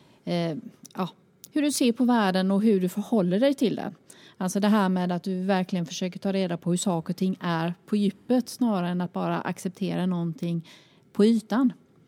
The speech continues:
Och för min del så det här science i science fiction, det är lite grann det som det står för. Alltså någonting som, där du faktiskt försöker tränga ner i djupet på saker och ting och inte bara,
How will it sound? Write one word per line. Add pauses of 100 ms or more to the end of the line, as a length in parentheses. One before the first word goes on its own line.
(600)
Och
för
min
del
så
det
här
science
i
science
fiction,
det
är
lite
grann
det
som
det
står
för. (720)
Alltså
någonting
som,
där
du
faktiskt
försöker
tränga
ner
i (320)
djupet
på
saker
och
ting
och
inte
bara,